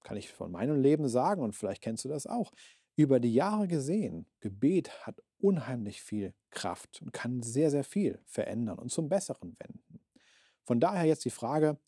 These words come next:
was ist eigentlich mit dem Gebet fürs Land? Und dazu habe ich euch einen Text mitgebracht aus dem zweiten Chronikbuch,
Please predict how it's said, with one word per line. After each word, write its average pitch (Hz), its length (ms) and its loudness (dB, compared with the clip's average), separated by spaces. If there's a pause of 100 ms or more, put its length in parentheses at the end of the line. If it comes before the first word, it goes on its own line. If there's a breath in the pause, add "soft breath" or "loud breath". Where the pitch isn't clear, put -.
was 165 180 -2
ist 160 120 -4
eigentlich 127 320 -2
mit 120 140 -4
dem 107 100 -2
Gebet 107 480 2 (260)
fürs - 380 -6
Land? 175 380 0 (400 loud breath)
Und 120 140 4
dazu 143 300 2
habe 139 100 0
ich 135 100 -6
euch 123 280 0
einen 117 180 -2
Text - 280 -2
mitgebracht 113 380 2
aus - 120 -6
dem 107 100 -2
zweiten 120 540 -2
Chronikbuch, 151 1040 2